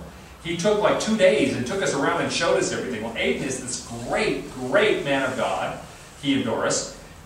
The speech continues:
and he visited Minneapolis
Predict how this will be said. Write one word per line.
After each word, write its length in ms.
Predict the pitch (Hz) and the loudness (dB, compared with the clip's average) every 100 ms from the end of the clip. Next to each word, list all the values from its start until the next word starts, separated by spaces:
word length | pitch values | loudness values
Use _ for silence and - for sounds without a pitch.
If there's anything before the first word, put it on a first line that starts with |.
| - | -12
and 320 | 175 175 156 - | -4 0 0 -2
he 340 | - 220 214 | -4 -4 0
visited 800 | 196 240 254 - - 139 156 - - - - | 4 4 4 2 2 2 0 -4 -8 -14 -10
Minneapolis 1000 | 139 160 165 170 - - - - - - | -4 -2 2 2 2 0 -2 -4 -6 -10